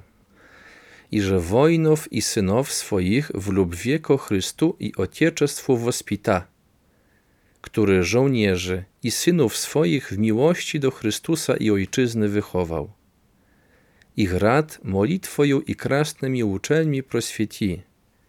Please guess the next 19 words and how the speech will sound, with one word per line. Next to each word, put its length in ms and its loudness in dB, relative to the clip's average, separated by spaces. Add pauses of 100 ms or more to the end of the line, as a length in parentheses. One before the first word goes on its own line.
(540)
i 120 0
miasto 760 0 (640)
modlitwą 840 0
i 80 -2
piękną 540 0
nauką 580 2
oświecił. 800 -4 (840)
Prysno 380 0
molia 380 0
się 260 -2
o 80 0
duszach 480 -4
naszych, 600 -6 (560)
modląc 440 2
się 160 -2
zawsze 480 0
za 140 0
nasze 400 -2
dusze. 500 -4